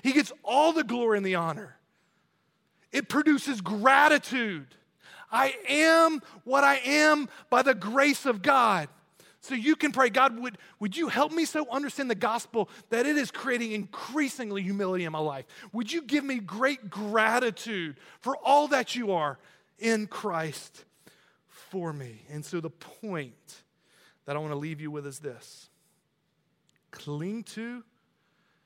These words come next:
and build your life on the gospel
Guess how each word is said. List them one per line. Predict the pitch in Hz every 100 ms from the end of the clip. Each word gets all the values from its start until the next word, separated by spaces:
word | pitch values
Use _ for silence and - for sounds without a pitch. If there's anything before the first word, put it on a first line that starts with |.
| _ _ _ _ _
and | 147 139 139
build | 180 175 165
your | 165
life | 143 123 - - _ _ _ _ _ _ _ _ _ _ _ _ _ _ _ _ _
on | 151 143
the |
gospel | 139 123 151 175 - - - 135 110